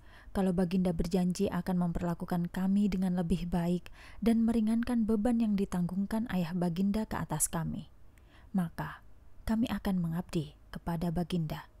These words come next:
Rehabeam menjawab,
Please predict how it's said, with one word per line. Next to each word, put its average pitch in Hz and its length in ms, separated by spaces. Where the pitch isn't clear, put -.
Rehabeam 247 560
menjawab, 151 400